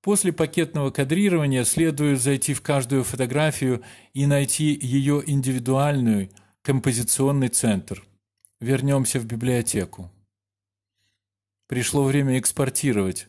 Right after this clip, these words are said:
фотографии. На этапе экспорта в позиции Image Sizing – размер изображения – следует выбрать вместо "ширина и высота" –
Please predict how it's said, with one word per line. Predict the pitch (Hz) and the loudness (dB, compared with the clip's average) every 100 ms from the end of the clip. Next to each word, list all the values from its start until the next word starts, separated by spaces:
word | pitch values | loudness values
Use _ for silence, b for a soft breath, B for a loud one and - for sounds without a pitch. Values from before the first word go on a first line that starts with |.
| _ | _
фотографии. | - 107 110 101 92 - 98 87 - - _ _ _ b b b b b b 123 | -10 -4 0 0 -2 -4 -10 -10 -14 -20 _ _ _ b b b b b b -2
На | 143 | 0
этапе | 156 175 165 165 | 2 0 0 -2
экспорта | - 208 202 - 135 113 104 98 - | 0 -2 -2 -2 -2 -2 -4 -6 -10
в | - | -2
позиции | 135 120 131 - 123 113 - | 0 2 0 0 -2 -4 -2
Image | 139 120 113 | -2 0 0
Sizing – | - 170 196 165 113 95 - b b | 0 0 0 0 0 -2 -6 b b
размер | 120 123 127 127 113 | -2 0 2 2 2
изображения – | 104 104 113 101 104 95 95 - _ B B B | 0 0 0 0 0 0 -2 -8 _ B B B
следует | - 135 165 156 147 - | -8 0 0 2 0 0
выбрать | 131 143 127 110 | -2 0 0 -2
вместо | 113 123 139 131 - 117 110 B _ - _ | -2 0 0 -2 0 -2 -2 B _ -20 _
"ширина | - 123 117 113 104 | -4 0 4 4 2
и | |
высота" – | 101 - 110 - 90 98 | 0 0 -2 -4 -6 -8